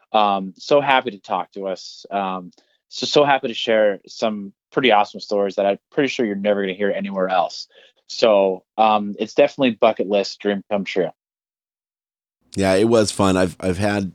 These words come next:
Speaker 2: I've had, uh, several experiences, and, and I'm blessed every time I get to stop by, but,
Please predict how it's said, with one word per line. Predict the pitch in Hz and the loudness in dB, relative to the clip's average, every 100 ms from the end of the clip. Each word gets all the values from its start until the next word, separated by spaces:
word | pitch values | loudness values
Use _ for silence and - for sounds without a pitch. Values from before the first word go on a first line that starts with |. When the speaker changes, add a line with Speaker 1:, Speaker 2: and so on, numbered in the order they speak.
| - | -8
Speaker 2:
I've | 92 | -6
had, | 107 107 101 | 0 2 2
uh, | 95 92 87 - _ _ _ _ _ | 4 4 2 -2 _ _ _ _ _
several | - 123 117 | 0 2 2
experiences, | 104 - 101 95 - 95 92 | 0 0 2 2 2 0 0
and, | 90 87 - | 0 -2 0
and | 92 | 0
I'm | 87 | 0
blessed | 85 98 90 | 2 2 2
every | 92 90 | 0 0
time | 98 92 | 0 0
I | |
get | 82 90 | 0 -2
to | - | -4
stop | 82 - 87 | -4 -2 -2
by, | - 82 80 | -2 -4 -4
but, | 73 78 | -6 -8